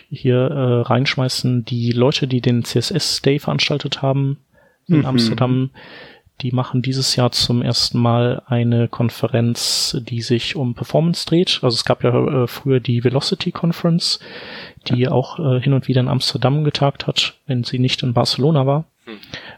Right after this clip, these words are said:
Speaker 1: Aber
Speaker 3: Da
Speaker 1: die
Speaker 3: war ich.
Speaker 1: gibt's ja nicht mehr. Die hat sich ja quasi mit der FluentConf, die früher nur für JavaScript war, verschmolzen.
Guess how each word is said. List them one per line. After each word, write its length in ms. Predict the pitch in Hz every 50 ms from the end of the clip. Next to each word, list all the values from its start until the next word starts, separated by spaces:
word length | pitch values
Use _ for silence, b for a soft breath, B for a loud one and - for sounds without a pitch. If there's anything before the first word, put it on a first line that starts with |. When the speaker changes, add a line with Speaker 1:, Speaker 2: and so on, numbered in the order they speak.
| B -
Speaker 1:
Aber 220 | 127 117 117 123
Speaker 3:
Da 40 | 120
Speaker 1:
die 80 | - 123
Speaker 3:
war 120 | 120 120 123
ich. 100 | 123 -
Speaker 1:
gibt's 240 | - - - -
ja 60 | - 117
nicht 220 | 113 113 - -
mehr. 180 | - 127 123 123
Die 240 | 120 - 120 117 117
hat 120 | - -
sich 300 | - - - 117 - -
ja 120 | - 120 117
quasi 500 | - - - 120 117 113 - - 113 113
mit 300 | 117 120 - - - -
der 160 | 123 120 117
FluentConf, 800 | - - - 143 139 131 123 123 - - - 117 117 117 - -
die 160 | - 123 117
früher 240 | - - - 127 123
nur 100 | 123 117
für 140 | - - 123
JavaScript 600 | - - 120 127 143 135 - - 156 147 - -
war, 100 | 151 143
verschmolzen. 680 | - - 131 - - 143 143 147 - - - 151 151